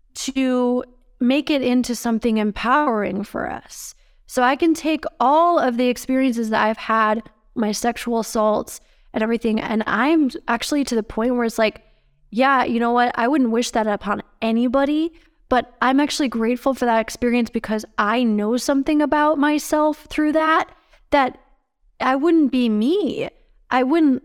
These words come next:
love myself as much as I do now if I didn't have that little piece,"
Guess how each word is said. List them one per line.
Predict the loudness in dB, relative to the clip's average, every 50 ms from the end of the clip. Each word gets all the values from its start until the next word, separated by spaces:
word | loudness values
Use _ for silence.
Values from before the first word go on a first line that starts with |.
| -10 -10 -6
love | -4 -2 0 2 2 2 2
myself | 4 2 2 2 2 0 -2 0 0 -2
as | -4 -2
much | 0 0 0 0 0 -2
as | -4 -2 -2
I | -2
do | -4 -4 -4 -4 -2
now | -2 -2 0 0 0 0 0 0 2 0 0 -2 -4 -6 _
if | -4 -2 -2 0
I | -2 0
didn't | 0 0 0 0
have | -2 -2 -4 -2 -2
that | -2 -2 -2
little | -2 -4 -4 -4 -6 -8
piece," | -12 -10 -8 -6 -6 -6 -8 -12 -16 -20 -20 -20